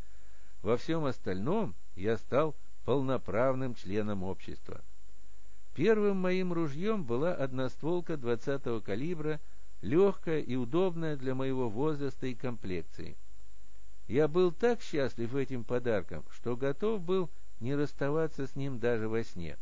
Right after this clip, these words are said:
Ружьё вызывало естественную зависть и желание у моих дворовых друзей,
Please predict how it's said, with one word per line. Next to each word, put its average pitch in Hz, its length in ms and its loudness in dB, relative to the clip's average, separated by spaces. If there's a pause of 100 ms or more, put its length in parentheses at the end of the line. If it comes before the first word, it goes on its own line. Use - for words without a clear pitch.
(800)
Ружьё 123 420 2
вызывало 165 520 2
естественную 151 720 0
зависть 143 480 0
и 127 140 0
желание 135 580 0
у 139 60 0
моих 127 340 0
дворовых 135 560 0
друзей, 107 520 0